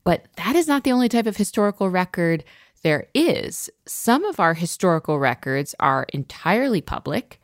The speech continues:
you know, newspapers, flyers, advertisements. And we started wondering, like, what about public records like that?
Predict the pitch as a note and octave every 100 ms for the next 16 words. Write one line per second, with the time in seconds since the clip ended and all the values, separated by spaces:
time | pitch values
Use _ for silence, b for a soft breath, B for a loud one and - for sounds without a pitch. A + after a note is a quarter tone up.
0 | _ E3 D#3 D#3+ C#3+ C3+ D#3 F#3 F3+ -
1 | D3+ C3+ - - - - - E3+ D3 C#3+
2 | - - - - F3 E3+ D3+ C#3+ - -
3 | - - - - - b G3+ F#3+ F#3 G#3
4 | B3+ C4+ C4 - - - - G3 G#3 D#4
5 | F4+ F#3+ E3 D#3+ - E3+ F3 A3+ D#4 -
6 | - G#3+ F#3+ F#3 - F3 E3+ - D3+ -
7 | D3+ C#3+ - - C#3+ - - B2+ A#2+